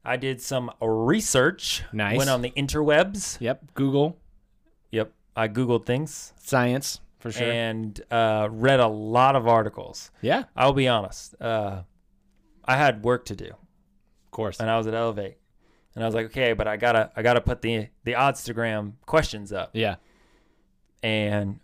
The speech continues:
Speaker 1: I started reading articles.
Speaker 2: Yeah.
Speaker 1: And I read one article. And I read
Speaker 2: Yeah.
Speaker 1: another
Speaker 2: Yeah.
Speaker 1: article.
Speaker 2: <laughs>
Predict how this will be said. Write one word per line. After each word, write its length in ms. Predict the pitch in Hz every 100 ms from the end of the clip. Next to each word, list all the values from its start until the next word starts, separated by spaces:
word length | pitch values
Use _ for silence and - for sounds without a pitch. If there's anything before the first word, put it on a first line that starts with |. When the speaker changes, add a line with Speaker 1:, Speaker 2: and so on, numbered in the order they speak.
| _
Speaker 1:
I 100 | 110
started 260 | 107 117 107
reading 260 | 110 107 107
articles. 580 | 107 110 135 147 - - -
Speaker 2:
Yeah. 220 | 110 87 - _ _ _ _ _ _ _ -
Speaker 1:
And 120 | 107
I 80 | 104
read 200 | 101 101
one 200 | 98 104
article. 500 | 107 110 117 131 139 - _ _ _ _ _ _ _ _
And 160 | 110 107
I 80 | 107
read 180 | 110
Speaker 2:
Yeah. 60 | 110
Speaker 1:
another 320 | 107 107 107
Speaker 2:
Yeah. 60 | 113 117 120 135 143
Speaker 1:
article. 200 | 185 156 -
Speaker 2:
<laughs> 60 | 147